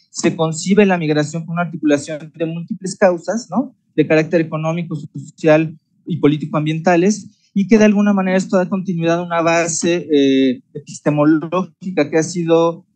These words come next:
eh, característico de los informes de la Red, de la Red odem, ¿no? Abordar la complejidad del fenómeno migratorio. Por otro lado, y esto es otro de los grandes atributos del informe, es dar cuenta de los procesos, de los contextos de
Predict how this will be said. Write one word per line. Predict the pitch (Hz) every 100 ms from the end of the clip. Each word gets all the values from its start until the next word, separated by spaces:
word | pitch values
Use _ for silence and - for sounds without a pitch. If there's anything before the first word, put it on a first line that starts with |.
| _
eh, | 156 143 139 135 - _
característico | 156 147 165 160 - 165
de | 143
los | 143
informes | 139 143 156 151
de | 143
la | 131
Red, | 127 123 131 127 - -
de | 139
la | 139
Red | 135
odem, | 139 139 131
¿no? | 175 220 _ _
Abordar | 160 147 156 156 170 175
la | 175
complejidad | 160 147 135 151
del | 156
fenómeno | 135 147 147 143
migratorio. | 135 123 120 131 117 - _ _ _ _
Por | 175
otro | 190 190 214
lado, | 208 196 202
y | 196
esto | 185
es | 185
otro | 190 185
de | 175
los | 160
grandes | 165 185 175
atributos | 202 - 160 170 170 165
del | 165
informe, | 165 156 175 175 170 175
es | 190 - _ _ _
dar | 151 185 196 -
cuenta | 196 196 202
de | 190
los | 160
procesos, | 165 156 170 180 175
de | 165
los | 151 -
contextos | 143 139 175 175 - 196
de | 180 165